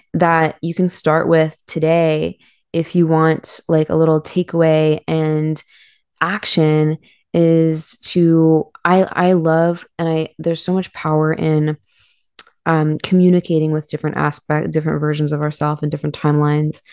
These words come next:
past or future. Like, whether you do this for quantum healing work,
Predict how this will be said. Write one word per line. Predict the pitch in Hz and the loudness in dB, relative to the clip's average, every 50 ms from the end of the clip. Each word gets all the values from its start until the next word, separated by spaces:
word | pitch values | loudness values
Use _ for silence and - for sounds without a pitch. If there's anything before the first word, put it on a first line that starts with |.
| - - - - - _ _ _ _ - 170 156 - | -20 -20 -20 -20 -20 _ _ _ _ -6 -6 -4 -2
past | - - 180 180 175 - - - - | -2 0 0 0 0 0 -2 0 2
or | 160 160 156 | 2 2 2
future. | - - 147 143 143 - 147 143 139 - - 180 185 214 - - | 0 -2 -4 -4 -4 -4 -4 -4 -4 -4 -4 -6 -8 -10 -6 -2
Like, | 160 156 151 147 147 - - | 0 0 0 0 0 0 2
whether | 156 151 147 | 2 2 2
you | 156 156 | 2 2
do | 151 156 151 | 2 0 0
this | 151 151 - | 0 -2 -2
for | - - 151 | -4 -4 -6
quantum | 147 - - 156 156 160 156 | -4 -4 -4 -4 -2 -2 -2
healing | 160 175 190 185 190 185 180 180 | 0 2 4 4 6 6 4 4
work, | 175 170 170 165 - - | 4 2 2 0 -2 -6